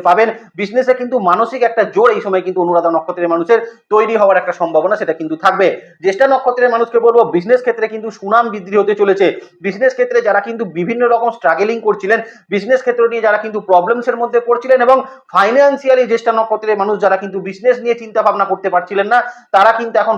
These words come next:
ফাইন্যান্সিয়ালি অত্যন্ত স্ট্রং হতে চলেছেন বিজনেসের জায়গায়, এবং বিজনেসের সমস্যাগুলো কিন্তু এই মুহূর্তে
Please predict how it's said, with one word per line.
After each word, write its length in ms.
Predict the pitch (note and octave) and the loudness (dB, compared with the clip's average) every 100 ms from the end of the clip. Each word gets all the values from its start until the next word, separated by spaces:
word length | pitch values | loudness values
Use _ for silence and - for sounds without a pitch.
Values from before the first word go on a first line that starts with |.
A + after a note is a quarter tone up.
| F#3+ | 0
ফাইন্যান্সিয়ালি 560 | E3+ G3 A3+ A3+ A3 G#3+ | 0 0 -2 -2 -2 -2
অত্যন্ত 240 | G#3 G3 G#3 | -4 -6 -6
স্ট্রং 180 | - F3+ F#3+ | 0 0 0
হতে 140 | G3+ G3+ | -4 -2
চলেছেন 240 | G3 G3+ F3+ | -2 -2 -6
বিজনেসের 340 | E3 G3 G3 F3+ | -8 -12 -12 0
জায়গায়, 260 | G#3+ G#3+ A3 | 2 4 4
এবং 120 | A3 B3 - _ _ G#3 | 2 0 -6 _ _ -10
বিজনেসের 380 | G3 B3 B3 A#3+ | -2 0 0 0
সমস্যাগুলো 460 | G3 G#3 A3 G3 F#3+ G3 | -2 -2 -4 -2 -4 -4
কিন্তু 140 | F#3+ F#3 | -2 0
এই 60 | |
মুহূর্তে 240 | F3+ F3+ | 0 0